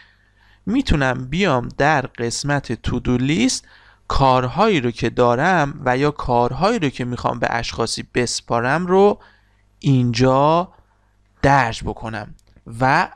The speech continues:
از این طریق پیگیری بکنم و به من ریمایندر بکنه و به من یادآوری بکنه که این کار انجام شده نشده و تمام این آیتم ها رو داشته باشم. برای ایجاد یک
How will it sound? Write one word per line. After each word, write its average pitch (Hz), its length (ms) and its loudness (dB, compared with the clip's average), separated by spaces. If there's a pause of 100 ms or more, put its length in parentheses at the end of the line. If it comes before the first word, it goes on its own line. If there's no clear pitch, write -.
(100)
از 120 280 -2
این 165 160 -2
طریق 160 340 -2 (140)
پیگیری 127 400 -2
بکنم 220 460 -2
و 123 100 2
به 117 140 -2
من 156 360 0 (400)
ریمایندر 127 640 2
بکنه 117 320 -4
و 117 120 -2
به 120 120 -2
من 165 220 0
یادآوری 123 640 2
بکنه 190 320 -2
که - 120 -6
این 160 140 -8
کار - 280 -2
انجام 127 420 -2
شده 190 260 0
نشده 175 480 -2
و 180 320 2 (680)
تمام 131 440 -4
این 165 300 -2
آیتم 117 320 0
ها 117 180 0
رو 160 240 4 (160)
داشته 117 400 2
باشم. - 280 -10 (1040)
برای 277 220 0
ایجاد 196 500 -2
یک 180 520 -2